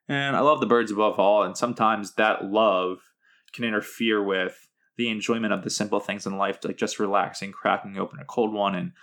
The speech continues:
watching the Super Bowl. 'Cause I probably won't be doing that on Sunday. And maybe I'm a weirdo for doing that. You can yell at me about that if you want. I love the Birds. The Birds all that matter. Andy Reid isn't important to me. Kyle Shanahan, I don't want you to win. I want Doug to be the guy forever.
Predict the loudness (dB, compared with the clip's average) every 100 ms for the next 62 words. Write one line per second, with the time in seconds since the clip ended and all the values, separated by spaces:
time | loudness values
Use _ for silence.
0 | -20 _ 2 2 -2 -12 -6 -4 -4 -10
1 | -12 _ _ -2 0 2 2 2 0 0
2 | 0 0 -2 -2 -6 -12 -12 -12 -14 _
3 | _ _ _ _ -2 0 0 0 2 2
4 | 2 0 0 2 0 0 -2 -2 -2 -2
5 | -2 -4 -4 -2 0 0 0 0 2 0
6 | 2 4 4 2 -4 -6 -4 0 -2 -2
7 | -12 _ _ _ _ _ 2 4 4 4
8 | 4 4 4 -2 -10 -14 _ 0 2 4
9 | 4 4 4 4 4 2 -2 -14 -20 -18
10 | -2 0 2 2 2 2 0 0 0 0
11 | -2 -2 -2 -2 -6 _ _ _ _ _
12 | _ _ _ 4 4 4 2 2 2 0
13 | -2 -6 0 0 0 0 0 0 0 -2
14 | -2 -2 -2 2 0 0 -2 0 2 4
15 | 4 2 0 0 0 -2 -8